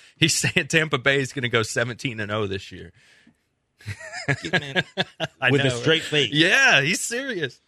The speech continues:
Speaker 2: Now, check this out. This is what I'm serious about. According to Warren Sharp, Brady is eleven hundred and fifty-four passing yards short of the all-time record owned by Drew Brees.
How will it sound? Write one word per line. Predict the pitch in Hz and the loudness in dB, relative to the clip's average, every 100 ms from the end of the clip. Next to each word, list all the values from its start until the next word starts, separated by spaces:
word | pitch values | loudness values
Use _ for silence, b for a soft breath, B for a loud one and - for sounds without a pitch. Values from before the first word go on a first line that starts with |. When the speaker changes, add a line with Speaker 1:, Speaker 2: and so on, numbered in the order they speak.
| b b | b b
Speaker 2:
Now, | 120 123 | -4 -2
check | - 156 - | 0 -2 -2
this | 165 | -4
out. | 123 113 | -4 -4
This | 147 | -6
is | 117 | -4
what | 127 | -4
I'm | 143 | -4
serious | - 120 110 | -2 -4 -4
about. | 110 113 104 - _ _ | 0 0 0 -6 _ _
According | - - 170 170 | -12 0 0 0
to | 151 | -2
Warren | 147 156 139 | 0 0 0
Sharp, | - 143 98 | 0 -2 2
Brady | 117 165 185 180 - _ - | 2 2 0 -10 -16 _ -10
is | 107 | -6
eleven | 110 123 165 196 | 0 2 2 0
hundred | 175 190 170 | -2 -2 -2
and | 120 | -4
fifty-four | 165 156 - - 156 | -4 -6 -10 -4 -2
passing | 156 135 135 - 123 | 0 0 0 -2 -2
yards | 113 120 | 0 -2
short | - - 156 175 175 - | -4 -2 0 0 -2 -4
of | 135 | -2
the | 131 | 0
all-time | 120 135 147 147 135 | 0 0 -2 -2 0
record | 135 139 117 | 0 0 0
owned | 123 135 | 0 2
by | 110 113 127 110 | 2 2 0 -4
Drew | 104 113 | -4 -2
Brees. | 104 151 113 87 | 0 0 0 -8